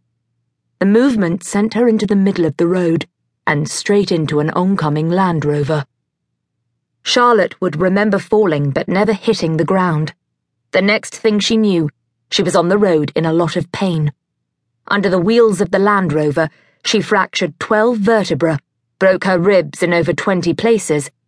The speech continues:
shattered her collarbone, and punctured her lungs. At first, her team didn't realize just how bad Charlotte's injuries were.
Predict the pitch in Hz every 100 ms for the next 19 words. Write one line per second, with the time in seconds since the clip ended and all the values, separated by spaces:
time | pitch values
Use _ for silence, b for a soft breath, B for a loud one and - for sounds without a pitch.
0 | _ _ - 196 180 175 156 143 220 196
1 | 139 147 143 135 _ 160 139 196 208 202
2 | 139 156 160 180 160 151 - - _ _
3 | _ _ _ _ _ _ _ _ _ _
4 | - 165 - - 233 151 - - _ _
5 | _ - 156 151 - 233 156 165 156 -
6 | 208 180 147 143 160 - 214 240 - 196
7 | 165 190 185 147 135 - 175 156 - 202
8 | 185 147 147 139 196 185 156